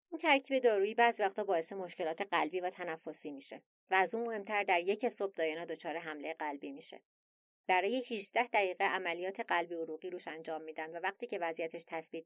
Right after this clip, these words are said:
می‌شه، اونو، اونو به بیمارستان پیتی سالپتریر منتقل می‌کنن. این بیمارستان نزدیکترین بیمارستان نبوده، اما به نظرشون مجهزترین بیمارستان برای رسیدگی به نیازهای پزشکی دایانا بوده. ده دقیقه دیگه از دست می‌ره تا تاییدیه بردنش به بیمارستان کذایی صادر بشه.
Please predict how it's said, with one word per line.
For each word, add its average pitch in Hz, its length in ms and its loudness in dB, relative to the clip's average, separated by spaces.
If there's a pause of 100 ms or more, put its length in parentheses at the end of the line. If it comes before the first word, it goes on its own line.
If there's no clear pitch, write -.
می‌شه، 170 200 -6
اونو، 220 260 -6
اونو 247 160 2
به 269 100 4
بیمارستان 196 600 -2
پیتی 233 380 0
سالپتریر 165 720 -2
منتقل 175 440 -2
می‌کنن. - 440 -12 (300)
این 392 140 2
بیمارستان 226 640 4
نزدیکترین 180 600 -2
بیمارستان 175 540 -4 (100)
نبوده، 160 520 -6
اما 247 180 -2
به 240 120 0
نظرشون 196 500 -2
مجهزترین 170 760 -6
بیمارستان 170 520 -8
برای 185 240 0
رسیدگی 170 500 -6
به 208 120 -6
نیازهای 175 520 -6
پزشکی 170 500 -8
دایانا 170 420 -4
بوده. 143 260 -10 (280)
ده 311 180 8
دقیقه 240 420 8
دیگه 220 200 4
از 202 200 4
دست 190 260 0
می‌ره 196 200 0
تا 196 160 -6
تاییدیه 190 480 2
بردنش 196 480 0
به 202 80 -4
بیمارستان 180 580 -4
کذایی 170 420 0
صادر 156 440 0
بشه. 143 380 -8